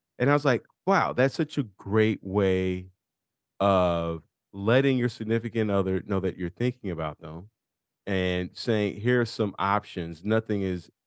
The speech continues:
in stone," versus feeling like I have to come up with all the answers of what we're gonna do together.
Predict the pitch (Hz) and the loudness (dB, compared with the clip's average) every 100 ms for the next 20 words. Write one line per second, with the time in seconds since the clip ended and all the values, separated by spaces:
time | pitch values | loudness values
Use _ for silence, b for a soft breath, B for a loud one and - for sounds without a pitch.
0 | _ 110 95 - - 117 110 104 87 101 | _ -6 -6 -6 -2 2 2 0 0 -2
1 | 98 - 98 92 87 85 _ _ _ _ | -2 -4 -6 -4 -6 -12 _ _ _ _
2 | 131 127 120 110 98 92 92 - _ _ | 2 4 4 2 2 0 -2 -6 _ _
3 | _ _ _ - 101 113 110 - 101 - | _ _ _ -2 2 4 2 0 -6 -6
4 | 101 95 - 98 90 _ _ _ 98 98 | -2 -2 -2 -6 -6 _ _ _ 4 4
5 | 95 90 90 87 82 82 92 - 85 87 | 2 -4 -4 -8 -10 -6 -4 -6 -6 -8
6 | 82 78 87 80 78 71 - | -8 -6 -8 -8 -12 -12 -16